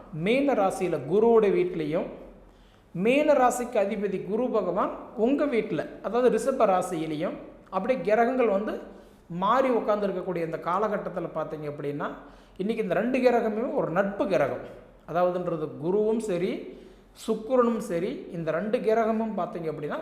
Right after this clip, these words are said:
ஒரு நட்பு கிரகம். அப்படி இருக்கக்கூடிய காலகட்டத்துல, இந்த கிரக பரிமாற்றம் வாங்கியிருக்கக்கூடிய காலகட்டத்துல உங்க வீட்டுக்கு அதிபதி உச்சம் அடைஞ்சிருக்கிறதுனால கண்டிப்பா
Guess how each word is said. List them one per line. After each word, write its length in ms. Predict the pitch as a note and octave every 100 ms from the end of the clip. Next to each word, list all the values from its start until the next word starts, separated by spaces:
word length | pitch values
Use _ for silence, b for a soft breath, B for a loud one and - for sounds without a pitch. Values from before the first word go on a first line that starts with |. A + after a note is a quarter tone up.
| G#3+
ஒரு 140 | F#3+ - F#3
நட்பு 260 | G3+ - D4
கிரகம். 320 | D#3 A#2+ A#2 - - - - b b b
அப்படி 200 | G3 C#4 C4
இருக்கக்கூடிய 420 | C4+ B3+ B3 A3 G3
காலகட்டத்துல, 520 | G3 G#3 G3+ F#3 G3
இந்த 80 | F3+ D3+
கிரக 240 | G#3 C4 C#4 -
பரிமாற்றம் 580 | F#3+ A#3+ A#3+ A#3+ A3+ G3
வாங்கியிருக்கக்கூடிய 580 | G3 G3+ G3+ - F3+ E3 E3
காலகட்டத்துல 600 | F#3+ G3+ G3 E3+ A3+ D4 F#3
உங்க 180 | G#3 G3+
வீட்டுக்கு 300 | B3+ C4 A3+ F#3+
அதிபதி 320 | G3+ G3 G3 E3
உச்சம் 300 | E3+ C4+ B3+
அடைஞ்சிருக்கிறதுனால 760 | G#3 F#3+ F3+ F3+ D#3+ D#3 D3 E3 - - B B B - F#3
கண்டிப்பா 420 | G#3+ A#3 A#3